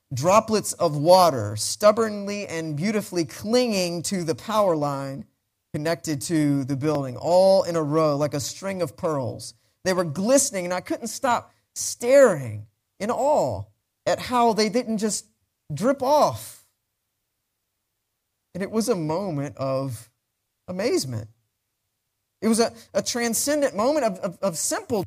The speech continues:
joy and yet worship, because I suddenly felt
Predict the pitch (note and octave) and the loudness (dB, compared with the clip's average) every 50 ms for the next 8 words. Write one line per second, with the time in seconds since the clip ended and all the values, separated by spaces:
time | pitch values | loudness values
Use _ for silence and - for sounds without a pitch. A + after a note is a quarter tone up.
0 | - - D3+ D#3 F3 A3+ C#4 D#4 E4 - - _ _ _ _ _ _ _ - F3+ | -6 -6 -6 0 2 4 4 4 2 -2 -10 _ _ _ _ _ _ _ -8 -4
1 | G#3+ A#3 G#3+ A3 A3+ - G#3 - - _ _ _ _ _ _ - E3 F#3+ B3+ C#4 | -4 0 2 2 4 4 2 0 -4 _ _ _ _ _ _ -10 -8 -8 -6 -8
2 | - - G#3 E3 G#2 - D#3+ D#3 - - G3 F#3 E3+ C#3+ - - - - - - | -6 -6 -6 -6 -4 -4 -6 -6 -4 -4 -4 -4 -4 -6 -8 -12 -12 -12 -12 -14
3 | - - - _ _ _ _ _ _ _ _ _ _ _ _ _ _ _ _ _ | -16 -18 -20 _ _ _ _ _ _ _ _ _ _ _ _ _ _ _ _ _
4 | - D#3 E3 - - A3+ G3+ G3 F#3+ E3 - - F3+ F3 D#3 - - | -12 -10 -8 -6 -6 -4 -4 -4 -4 -6 0 2 2 2 2 0 -4